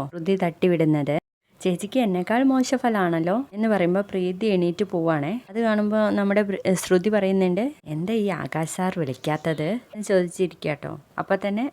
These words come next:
ഫോൺ റിങ് ചെയ്യാണേ. "ഹലോ, പ്രീതിയല്ലേ? എന്താ നിങ്ങൾക്ക് വേണ്ടത്? ഇങ്ങോട്ട് വിളിച്ച് ഇനി ഡിസ്റ്റർബ് ചെയ്യരുത്" എന്ന് പറഞ്ഞിട്ട് പ്രീതി ഫോൺ കട്ട് ചെയ്യാണ് ട്ടോ. അതിനുശേഷം കുറേ പ്രാവശ്യം ഇങ്ങനെ അടിച്ചുകൊണ്ടിരിക്കുക ട്ടോ നമ്മുടെ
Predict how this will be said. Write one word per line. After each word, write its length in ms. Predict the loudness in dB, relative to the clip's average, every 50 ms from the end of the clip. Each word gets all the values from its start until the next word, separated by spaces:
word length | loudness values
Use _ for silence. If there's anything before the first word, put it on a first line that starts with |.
| _ _
ഫോൺ 280 | -10 -4 -2 0 0
റിങ് 260 | 2 0 0 2 2 2
ചെയ്യാണേ. 440 | 2 2 2 0 -2 -2 0 0 0 -2 -4 -8 -20 _ _ _ _ _ _ _ _ 0
"ഹലോ, 220 | 4 6 8 8 8 6
പ്രീതിയല്ലേ? 680 | 6 4 4 4 4 6 6 6 6 6 4 4 4 2 0 -2 -10 -20 -20 _ _ 0
എന്താ 300 | 4 6 6 8 8 10
നിങ്ങൾക്ക് 400 | 10 10 10 10 8 6 6 4
വേണ്ടത്? 440 | 4 4 6 6 4 2 2 2 2 0 0 -2 -6 _ 2
ഇങ്ങോട്ട് 280 | 4 6 6 6 6 6
വിളിച്ച് 300 | 6 6 6 4 4 4 4
ഇനി 200 | 6 6 6 6
ഡിസ്റ്റർബ് 520 | 4 4 2 2 2 4 4 6 6 6 4
ചെയ്യരുത്" 420 | 4 4 4 2 2 2 4 4 4 4 2 -2 -6
എന്ന് 140 | 0 2 2
പറഞ്ഞിട്ട് 420 | 4 4 4 2 2 2 2 0 0
പ്രീതി 380 | 2 2 2 2 4 4 2 2
ഫോൺ 240 | 2 4 4 4 4 4
കട്ട് 220 | 4 2 2 2
ചെയ്യാണ് 300 | 4 4 4 6 6 4 4
ട്ടോ. 160 | 2 2 0 0 -2 -4 -8
അതിനുശേഷം 600 | -6 0 2 2 2 2 2 0 0 0 0 0 0
കുറേ 200 | 2 2 2 2 2 2 2 4 4 4 4
പ്രാവശ്യം 340 | 6 6 4 4 4 4 2
ഇങ്ങനെ 160 | 4 4 4
അടിച്ചുകൊണ്ടിരിക്കുക 640 | 4 2 2 2 2 2 4 2 2 0 0 2 2 2
ട്ടോ 140 | 4 4 2
നമ്മുടെ 320 | 4 4 2 2 2 0